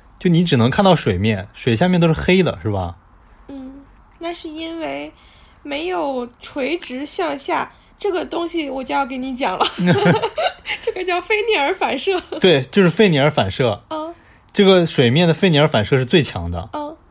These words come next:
Speaker 1: 费涅尔反射就是，就是，就是反光嘛，折射嘛。
Speaker 2: 嗯。
Speaker 1: 就是折射光，它不是直光。就是这个偏光眼镜儿，你戴偏光眼镜的时候，就能把这些费涅尔反射的折-，折射光滤掉。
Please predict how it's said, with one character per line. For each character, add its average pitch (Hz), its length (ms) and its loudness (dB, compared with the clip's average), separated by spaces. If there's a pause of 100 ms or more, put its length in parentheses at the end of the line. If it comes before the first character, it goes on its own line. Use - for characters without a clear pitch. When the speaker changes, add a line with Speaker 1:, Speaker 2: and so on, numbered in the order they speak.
(200)
Speaker 1:
费 - 300 4
涅 151 100 6
尔 156 60 6
反 127 200 2
射 120 140 0
就 117 80 0
是， 113 300 -2 (600)
就 135 120 -4
是， 117 160 -2
就 - 340 -14
是 123 120 -2
反 95 300 -4
光 110 180 0
嘛， 101 200 -4
折 110 180 2
射 143 200 2
嘛。 104 160 -6 (220)
Speaker 2:
嗯。 285 240 -14 (340)
Speaker 1:
就 165 140 0
是 151 100 0
折 117 220 4
射 180 200 6
光， 90 280 -8 (300)
它 - 100 -2
不 143 160 0
是 170 80 4
直 110 260 -2
光。 107 360 0 (440)
就 185 120 6
是 185 160 6
这 170 80 2
个 170 120 4 (180)
偏 190 220 2
光 196 140 6
眼 113 160 2
镜 127 160 2
儿， 98 160 -2 (260)
你 120 100 0
戴 170 140 6
偏 180 220 2
光 190 120 6
眼 135 140 2
镜 120 100 2
的 113 100 2
时 - 120 -4
候， 95 340 -4 (380)
就 165 120 0
能 151 140 4
把 120 140 4
这 117 100 2
些 135 120 2
费 160 220 2
涅 113 100 2
尔 123 80 4
反 101 200 -2
射 120 120 0
的 110 100 2
折-， 104 300 -2
折 107 220 -4
射 135 180 2
光 95 380 -6
滤 139 220 0
掉。 - 260 -8